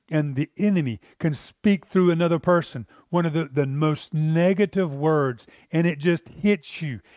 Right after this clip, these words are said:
and it goes on the inside of you. And if you listen to it, it will kill the faith on the inside of you. I don't think that God wanted Elizabeth to hear any negative word. In fact, somehow,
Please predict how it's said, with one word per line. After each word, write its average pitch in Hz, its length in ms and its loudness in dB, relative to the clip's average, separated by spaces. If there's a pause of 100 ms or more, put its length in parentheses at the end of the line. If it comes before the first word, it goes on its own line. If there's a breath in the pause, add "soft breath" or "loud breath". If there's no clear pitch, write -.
and 156 140 0
it 139 120 -4
goes 185 420 4
on 175 160 -2
the 165 100 0
inside 160 380 0
of 147 120 -2
you. 151 200 -4 (240 soft breath)
And 170 160 0
if 180 140 -4
you 185 80 -2
listen 220 360 0
to 214 160 2
it, 202 120 -4
it 196 200 0
will 190 220 2
kill 175 680 -4 (180)
the 175 120 0
faith 170 420 -2
on 143 120 -4
the 139 100 -6
inside 131 420 -6
of 123 100 -8
you. 120 160 -8 (380 soft breath)
I 180 100 2
don't 226 240 0
think 196 320 -2
that 151 220 -4
God 185 380 0
wanted 156 420 -4
Elizabeth 156 640 0
to 139 100 -4
hear 147 320 -2
any 233 340 2
negative 180 640 -2
word. 131 440 -2 (280 soft breath)
In 165 120 -2
fact, 214 360 0 (280 soft breath)
somehow, 214 640 2